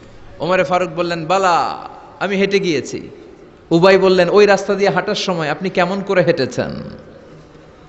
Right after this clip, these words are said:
ওমরে ফারুক বললেন, "ইজতাহাদতু ওয়া ইশতাম্মারতু,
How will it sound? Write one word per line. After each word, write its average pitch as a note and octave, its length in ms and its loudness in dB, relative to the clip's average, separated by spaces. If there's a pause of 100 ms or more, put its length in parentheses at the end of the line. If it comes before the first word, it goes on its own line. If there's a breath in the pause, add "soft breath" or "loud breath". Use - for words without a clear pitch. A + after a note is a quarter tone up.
(460)
ওমরে E3 240 6
ফারুক F3 380 6
বললেন, D#3 460 2 (400)
"ইজতাহাদতু A3 1080 4 (960)
ওয়া F#3+ 140 6
ইশতাম্মারতু, A3 1120 4